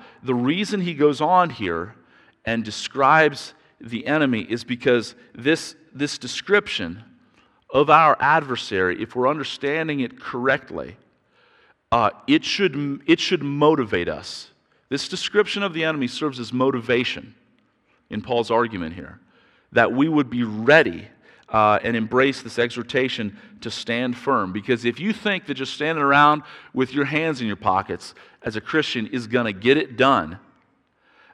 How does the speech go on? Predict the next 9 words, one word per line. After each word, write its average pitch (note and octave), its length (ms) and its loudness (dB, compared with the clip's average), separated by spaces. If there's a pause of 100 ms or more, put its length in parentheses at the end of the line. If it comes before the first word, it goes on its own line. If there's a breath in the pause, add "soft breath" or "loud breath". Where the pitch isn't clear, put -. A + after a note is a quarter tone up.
(140)
um, F#2+ 440 2 (840)
when A2+ 400 4
we're C#3+ 100 6
facing C#3+ 540 0
the B2 100 4
enemy C#3+ 240 2
that B2 160 4
we're A2+ 80 0
facing, D#3 500 0